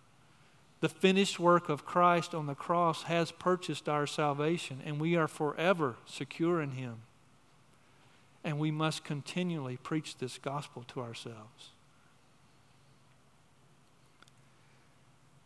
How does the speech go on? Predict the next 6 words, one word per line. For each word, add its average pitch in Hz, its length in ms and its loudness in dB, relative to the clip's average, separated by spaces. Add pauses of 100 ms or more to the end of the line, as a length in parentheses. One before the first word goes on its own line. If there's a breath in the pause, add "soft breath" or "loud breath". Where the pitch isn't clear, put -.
(380)
To 185 100 2
my 165 160 8
non-Christian 175 640 8
friends 185 400 0
here 151 140 4
today, 139 500 0